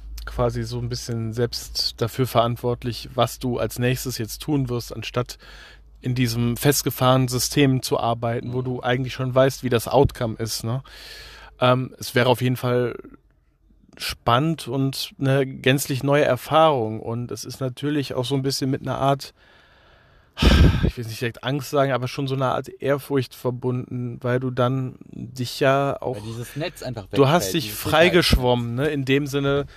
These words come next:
Speaker 1: du hast dich freigeschwommen in dem Sinne, dass dieses Netz weg ist, genau. Und, ähm, ja, du für deine Taten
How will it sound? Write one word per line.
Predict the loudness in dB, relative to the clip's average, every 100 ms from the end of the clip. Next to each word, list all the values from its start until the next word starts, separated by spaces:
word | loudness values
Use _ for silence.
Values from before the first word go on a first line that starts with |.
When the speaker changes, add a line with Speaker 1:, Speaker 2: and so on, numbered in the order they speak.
| -20 _
Speaker 1:
du | -6
hast | -6
dich | -6
freigeschwommen | 0 2 2 0 -2 -2
in | -2 -2
dem | 0 0
Sinne, | 0 0 0 -2 -6 -10
dass | -12
dieses | -4 -4 -2
Netz | -2 -2 0
weg | -2 -2
ist, | -6 -4
genau. | -6 -2 -2 -2 -6 _ _ _ _ -4
Und, | -2 -2 -4 -2 -2 -2 0
ähm, | 2 4 0 -4 -8 _ _ _ _ _ _ _ _ _ _ -20 -20 _ _ -14 -6
ja, | -2 0
du | 0 -2 -2 -6 -12
für | -4 2
deine | 2 2 0 -2 -2 -6 -10 -16 -20 -20 -20 -20 -20 -4
Taten | 2 2 0 -4 -4 -6